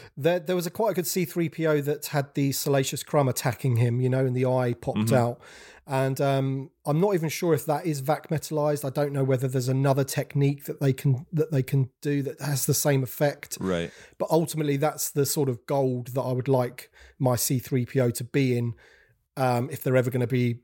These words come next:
Speaker 1: bringing him out on a Star Wars card. And I, I suspe-, suspect that that's probably why we haven't seen him or the Death Star droid yet, because, you know, I think if you're gonna do the Death Star droid on that vintage card,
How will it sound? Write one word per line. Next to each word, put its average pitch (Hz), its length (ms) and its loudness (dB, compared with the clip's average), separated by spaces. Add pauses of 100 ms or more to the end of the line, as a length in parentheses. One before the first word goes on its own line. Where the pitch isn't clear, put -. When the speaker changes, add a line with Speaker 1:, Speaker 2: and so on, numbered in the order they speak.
(120)
Speaker 1:
bringing 131 300 2
him 123 60 2
out 127 120 -2
on 127 100 -2
a 123 100 2
Star 120 360 2
Wars 117 180 -4
card. 131 320 2
And 139 140 -2
I, 147 80 2
I 160 180 0
suspe-, - 600 0
suspect 143 640 2
that 131 80 0
that's 131 180 0
probably 131 280 -2
why 135 280 0
we 120 140 -6
haven't 123 360 0 (320)
seen 135 320 2
him 120 320 0
or 135 220 2
the 120 160 -4
Death 131 220 -2
Star 120 280 0
droid 120 380 0 (340)
yet, 127 480 2
because, 120 460 0 (1080)
you 143 140 2
know, 127 80 0 (200)
I 151 60 0
think 135 220 -2
if 131 80 -6
you're 139 60 -2
gonna 147 180 0
do 147 100 0
the 127 140 -2
Death 131 180 0
Star 127 300 0
droid 131 440 0 (280)
on 131 160 2
that 131 180 -4
vintage 131 380 0
card, 123 500 -2